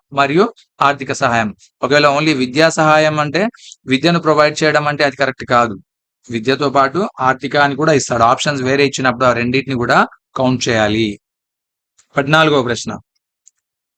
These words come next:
పద్దెనిమిది వందల ఎనభై రెండు ఎనభై మూడు నాటి ఇండియన్ ఎడ్యుకేషన్ కమిషన్ ప్రతిపాదించిన ప్రాథమిక విద్యా విధానంలో ఆరు నుంచి ఎనిమిది సంవత్సరాలను ఎలా విభజించారు? ఏ మూడు దశలుగా, బి రెండు దశలుగా,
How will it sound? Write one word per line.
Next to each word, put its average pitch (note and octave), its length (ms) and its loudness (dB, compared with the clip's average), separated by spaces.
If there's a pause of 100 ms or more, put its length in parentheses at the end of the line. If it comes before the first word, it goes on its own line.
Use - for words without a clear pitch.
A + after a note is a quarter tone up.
పద్దెనిమిది D#3 280 2
వందల E3+ 160 2
ఎనభై C#3 220 0
రెండు E3+ 380 2
ఎనభై C#3+ 240 0
మూడు D#3 220 2
నాటి C#3 560 0 (260)
ఇండియన్ F3 440 2
ఎడ్యుకేషన్ C#3 600 -4
కమిషన్ B2 640 0
ప్రతిపాదించిన C#3+ 840 0
ప్రాథమిక B2+ 500 0
విద్యా A#2+ 380 0
విధానంలో A2+ 800 -2 (420)
ఆరు D3+ 300 2
నుంచి F3+ 320 -2
ఎనిమిది C#3+ 280 -2
సంవత్సరాలను B2+ 680 0
ఎలా B2 300 0
విభజించారు? A2 1080 -4 (440)
ఏ C#3+ 200 2
మూడు A2 360 -2
దశలుగా, C3+ 640 0 (360)
బి C#3 260 0
రెండు A#2+ 320 -2
దశలుగా, C3 680 0